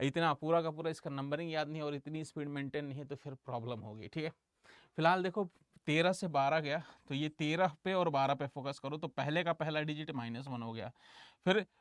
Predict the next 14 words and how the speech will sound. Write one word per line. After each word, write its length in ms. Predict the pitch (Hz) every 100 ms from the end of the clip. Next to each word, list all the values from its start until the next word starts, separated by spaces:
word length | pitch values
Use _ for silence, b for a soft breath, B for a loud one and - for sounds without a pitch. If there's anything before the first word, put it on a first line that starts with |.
| -
वन 300 | 117 143 175
से 280 | 170 185 180 - B B -
टू 180 | 196
गया, 360 | 175 160 160 190 -
एक 180 | 151 151
से 160 | 175
दो 160 | 147 175
तो 140 | 180
प्लस 300 | 165 139 -
का 120 | -
टू 160 | 127 135
हो 160 | 107 107
रहा 120 |
है। 80 | -